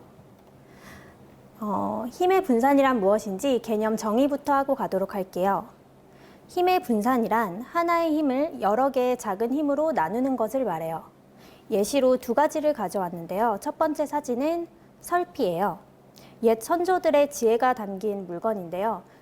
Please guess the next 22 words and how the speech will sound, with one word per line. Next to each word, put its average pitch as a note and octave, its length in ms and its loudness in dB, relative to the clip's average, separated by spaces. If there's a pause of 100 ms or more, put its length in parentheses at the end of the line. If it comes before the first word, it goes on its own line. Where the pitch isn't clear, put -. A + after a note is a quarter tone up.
눈길을 D#4+ 540 0
걸을 A3 360 0
때 G#3 260 2
발이 F#3+ 360 -4
빠지잖아요. A3 840 0 (420)
그것을 C4+ 540 4
방지하기 A3+ 640 -2
위해서 F#3+ 460 -2 (240)
이 G#3+ 140 -8
설피를 D4 600 -2
신발 F4+ 400 -2
위에 A#3+ 160 -2
덧 G3+ 160 -10
신으면, A3 640 -4 (280)
어, F3 280 -4
체중이 E4+ 440 -2
분산되어서 A#3+ 880 0 (220)
눈에 B3 360 0
발이 G#3 280 -2
빠지지 D#4 460 -2
않았다고 F#3+ 580 -2
해요. D#3+ 180 -10